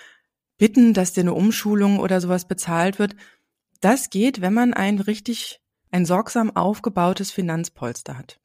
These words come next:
Sina, wie ist es denn bei dir mit dem Money-Mindset? Ähm, wir hatten jetzt eben so schöne Sätze. Sag,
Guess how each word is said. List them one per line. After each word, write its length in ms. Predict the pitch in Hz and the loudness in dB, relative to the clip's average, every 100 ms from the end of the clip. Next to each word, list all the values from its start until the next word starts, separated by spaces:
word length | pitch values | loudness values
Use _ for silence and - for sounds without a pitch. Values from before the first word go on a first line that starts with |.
| - | -2
Sina, 300 | 220 233 180 | 4 4 4
wie 100 | 196 | 2
ist 100 | 269 | 0
es 100 | 269 | 0
denn 180 | 240 | 0
bei 120 | 220 190 | 2 0
dir 200 | 202 247 | 0 2
mit 180 | 233 | 2
dem 100 | 220 | 0
Money-Mindset? 1080 | 202 190 247 240 - 156 147 147 - - - | 2 4 2 2 -4 -4 -4 -6 -8 -10 -10
Ähm, 240 | - 160 160 | -6 -4 -4
wir 80 | 165 | -4
hatten 160 | 190 | -2
jetzt 160 | 202 190 | -2 0
eben 140 | 196 | -2
so 80 | 190 | -2
schöne 260 | - 196 190 | 0 0 0
Sätze. 380 | 185 202 170 156 - - | -2 -2 -6 -6 -16 -14
Sag, 160 | - 208 | -6 -6